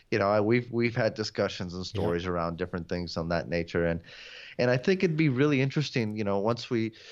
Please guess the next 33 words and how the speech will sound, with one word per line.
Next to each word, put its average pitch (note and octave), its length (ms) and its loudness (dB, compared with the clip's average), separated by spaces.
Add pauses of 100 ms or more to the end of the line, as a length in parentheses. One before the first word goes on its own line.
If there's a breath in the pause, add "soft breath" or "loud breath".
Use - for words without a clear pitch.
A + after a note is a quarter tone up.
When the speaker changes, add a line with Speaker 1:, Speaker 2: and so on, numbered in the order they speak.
(260 loud breath)
Speaker 1:
really, A2 420 4
uh, F#2 240 2 (260)
start - 380 0 (180)
putting B2 280 0
that G#2 200 0
picture G#2 300 -4
together F#2+ 340 2
for, F2+ 160 -4 (220)
for G#2 100 -4
the F#2 160 4
audience F#2+ 480 2
to F#2+ 120 -8
really, F#2+ 340 0
uh, E2+ 160 2
understand F#2 500 0
and F2 140 -2
where G2 180 2
some F#2+ 220 -2
of E2+ 60 -4
those E2+ 280 -4 (540 loud breath)
anchors, A2 720 -2 (220)
you G2+ 140 -6
know, F2+ 80 -4
where G#2+ 200 2
they B2 100 0
should A2+ 180 -10
really G#2 320 -2
anchor A2 400 -2
their, F2 540 0
their, D#2+ 420 -4 (160)
their A2+ 120 2
strategies F#2 640 0
at B1 240 -8